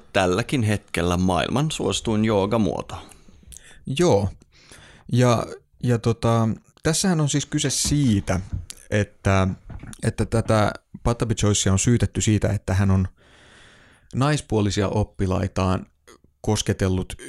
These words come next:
Speaker 2: hyvin sopimattomilla tavoilla näiden fyysisten avustusten varjolla. Eli Astanga-joogassa tällaiset avustukset näyttelee merkittävää osaa, eli kun oppilas tai harjoittaja pyrkii johonkin asanaan,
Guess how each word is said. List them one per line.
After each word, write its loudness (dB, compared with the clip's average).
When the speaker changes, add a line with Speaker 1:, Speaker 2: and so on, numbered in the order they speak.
Speaker 2:
hyvin 2
sopimattomilla -2
tavoilla 2
näiden -2
fyysisten -2
avustusten -4
varjolla. -4
Eli 2
Astanga-joogassa 2
tällaiset -4
avustukset -6
näyttelee -4
merkittävää -8
osaa, -2
eli -2
kun -8
oppilas -4
tai -6
harjoittaja -2
pyrkii 0
johonkin 0
asanaan, -2